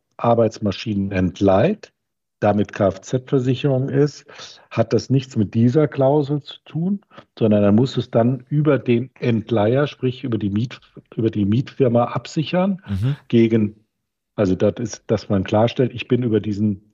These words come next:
Speaker 1: Vertrag mitversichert. Das sollte man jedem Vermieter mal ins Stammbuch schreiben.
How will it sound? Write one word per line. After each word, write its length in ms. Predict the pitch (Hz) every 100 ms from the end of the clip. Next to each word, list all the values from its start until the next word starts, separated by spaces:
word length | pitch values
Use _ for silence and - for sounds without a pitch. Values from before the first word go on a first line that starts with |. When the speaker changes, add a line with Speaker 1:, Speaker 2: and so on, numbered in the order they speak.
| _
Speaker 1:
Vertrag 500 | - 101 98 98 -
mitversichert. 680 | 127 - 151 143 139 202 -
Das 100 | 104
sollte 280 | 113 98 107
man 120 | 95
jedem 280 | 95 101 101
Vermieter 500 | - 98 98 107 95
mal 160 | 98
ins 180 | 92 90
Stammbuch 440 | - 107 120 139 127
schreiben. 520 | - 127 127 127